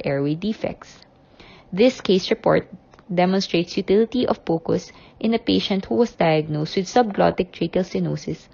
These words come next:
via airway sonography. This is a case of C B, a fifty-eight-year-old male, Roman Catholic, coming in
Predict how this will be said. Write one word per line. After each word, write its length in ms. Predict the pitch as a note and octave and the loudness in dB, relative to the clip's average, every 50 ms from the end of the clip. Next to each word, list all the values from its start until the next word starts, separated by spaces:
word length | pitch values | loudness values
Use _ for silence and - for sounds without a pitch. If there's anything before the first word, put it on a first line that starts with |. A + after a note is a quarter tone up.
| _ _ - | _ _ 2
via 400 | F3 F#3 F#3+ G3 G3 F#3+ - - | 4 6 6 6 6 4 2 0
airway 380 | - D3+ D3+ D3 C#3+ C#3+ D3+ D#3+ | 0 0 0 0 0 0 -2 -2
sonography. 760 | E3 - - - D#3 D#3 C#3+ C#3 - - D#3+ - - - - - _ _ _ _ _ _ _ _ - - - - - - - _ - | -4 -6 -6 -6 -4 -4 -4 -6 -8 -10 -10 -12 -14 -14 -14 -16 _ _ _ _ _ _ _ _ -20 -20 -20 -20 -20 -20 -20 _ 0
This 240 | - D#4+ E4 F4+ F4+ | 2 2 2 2 2
is 60 | - E4+ | 0 -2
a 40 | |
case 360 | - - A3+ F#3+ F#3+ G#3 - - | -2 0 2 2 2 2 0 -2
of 180 | - - G3+ | -4 -4 -4
C 400 | - - - - - - C4+ C#4+ | -4 -8 -16 -14 -8 -2 -2 -2
B, 300 | A3+ E3+ D#3 E3+ G3 A#3+ - _ _ | 0 0 -2 -4 -4 -6 -10 _ _
a 40 | - | -6
fifty-eight-year-old 960 | - - C4 - - - - - A3 G3+ - G#3 - - - E3+ F3 E3+ D#3+ | -4 -4 -4 -2 -4 -2 -2 0 -2 0 0 -2 -2 0 0 0 0 0 -2
male, 300 | D3 D3 D3 C#3+ D3 F3+ | -2 -4 -4 -4 -4 -4
Roman 440 | G#3+ A3 G3 F#3+ F#3+ F#3 F#3 F#3 F3+ | -6 -4 -2 0 0 2 2 0 0
Catholic, 580 | F3+ - - F3+ - - D3+ D3+ D#3 - - - - - _ | 0 -2 -2 -2 -4 -6 -4 -4 -4 -4 -4 -10 -20 -20 _
coming 320 | - - B3 B3+ B3+ A#3 - | 0 2 2 2 2 -2 -2
in 300 | - F3+ F#3 F#3+ G3+ | -2 0 0 0 -2